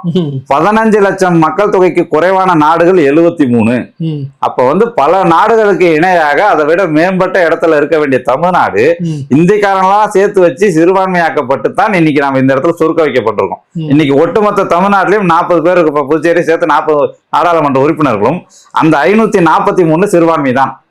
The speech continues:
Speaker 1: ம்.
Speaker 2: ஒருவேளை எட்நூத்தி சில்ற, எட்நூத்தி நாப்பத்தெட்டு பேர் கொண்டு வர போறாங்கன்னா,
Speaker 1: ம்.
Speaker 2: நாப்பத்தெட்டு பேர் இருப்போம். அது இன்னும் சிறுபான்மை.
Speaker 1: ம்.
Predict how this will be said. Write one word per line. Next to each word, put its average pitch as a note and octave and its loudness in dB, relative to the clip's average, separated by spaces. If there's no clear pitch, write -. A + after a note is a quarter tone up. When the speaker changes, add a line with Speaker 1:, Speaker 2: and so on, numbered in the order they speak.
Speaker 1:
ம். E3+ -4
Speaker 2:
ஒருவேளை F3+ 2
எட்நூத்தி F3+ 2
சில்ற, E3 2
எட்நூத்தி F3+ -2
நாப்பத்தெட்டு D#3+ 0
பேர் E3 0
கொண்டு D#3+ 0
வர D3+ 0
போறாங்கன்னா, B2+ 0
Speaker 1:
ம். D3+ -6
Speaker 2:
நாப்பத்தெட்டு G3 0
பேர் F#3+ 2
இருப்போம். C#3+ -2
அது G#3+ 2
இன்னும் F#3+ 2
சிறுபான்மை. D#3 0
Speaker 1:
ம். D3+ -12